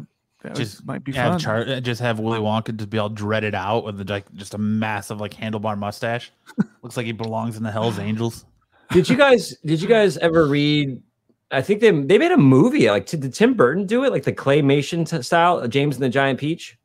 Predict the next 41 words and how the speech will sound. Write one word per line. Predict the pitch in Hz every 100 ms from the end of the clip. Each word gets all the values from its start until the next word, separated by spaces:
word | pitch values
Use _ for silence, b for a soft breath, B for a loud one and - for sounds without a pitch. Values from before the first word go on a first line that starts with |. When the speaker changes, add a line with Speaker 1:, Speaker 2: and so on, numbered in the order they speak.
| _ _
Speaker 2:
Yes. | 151 170 95 - - _ _
Yeah. | 135 160 95
Speaker 3:
Mm-hmm. | 95 135 180 _ _ -
Speaker 2:
That | 127
was, | 143 123
like, | 95
way | 92 95 131 135
when | 104
we | 101
were | 92
kids. | - 87 85 - - _
Speaker 3:
Yeah. | 151 165
What | 123
do |
you | 165
think | 170
about | 151 123
Speaker 1:
Mm-hmm. |
Speaker 3:
that | 151 185
little, | 123 101 87 _ -
little | 113 104 95
Roald | 110 107
Dahl | 107 104
ditty? | 92 104 95 90 _ _ _ _ _ -
Speaker 2:
I |
like | 233 269
James | 180 160
and | 131
the | 113
Giant | 117 110
Peach. | - 110 104
I | 127
mean, | 139 143 127 123 - 113
I | - 147
thought | 147 156 143
it |
was | 127 120
a |
little | 127 113
dark | 104 110 123 131
and, | 110 107 101